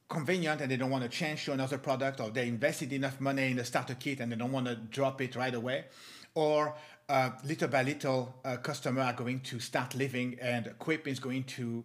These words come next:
uh, join, unfortunately, the long list of other, uh, startup that had the same idea, uh, but unfortunately executed a little poorly. I actually think that going from three bucks to three bucks fifty all the way to ten dollar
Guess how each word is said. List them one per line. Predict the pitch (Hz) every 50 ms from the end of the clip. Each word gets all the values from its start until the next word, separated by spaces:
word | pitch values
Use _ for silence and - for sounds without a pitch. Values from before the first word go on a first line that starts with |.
| - - -
uh, | 120 117 113 107 110 - - _ _ _ _ - 131 -
join, | - 143 139 131 135 151 156 139 - - - _ _ - - - -
unfortunately, | 143 131 123 - 165 147 135 - 139 131 123 - 139 139
the | 131 135 123
long | 117 113 135 151 165 160 135 127
list | 135 147 147 143 - 143
of | 127 131 127 - -
other, | 139 139 143 - 143 135 131 131 131 - - - - - - - _
uh, | - 139 123 120 113
startup | - - 185 151 139 131 127 127 123 - - - -
that | 127 123 120 - -
had | - 143 143 123
the | 127 123
same | - - 151 139 135
idea, | 131 123 123 - 143 147 131 123 131 135 135 - - - -
uh, | 131 127 120 117 120 - - - _ _ _ - 135 131 120 - -
but | 147 131 143
unfortunately | 139 131 135 165 147 - 151 139 135 160 143
executed | 117 110 110 135 127 - 156 - 135 127 127
a | 131 127
little | 170 190 185 160 -
poorly. | - - 143 135 127 123 113 113 - - - - - - - - - - - - _ -
I | 165 180 196 226
actually | 220 180 180 180 180 - 160 143 143
think | 135 - 170 156 151
that | 123 131 117 -
going | 131 135 135 147 143
from | 139 - 127 120
three | 123 - 160 139
bucks | 123 139 143 139 139 - -
to | - 120
three | - 139
bucks | 123 135 131 135
fifty | - 147 131 131 - - 147 139
all | 123 139 143
the | 131 135
way | 139 139
to | 131 135
ten | - - 135 127 120
dollar | 131 131 143 160 170 175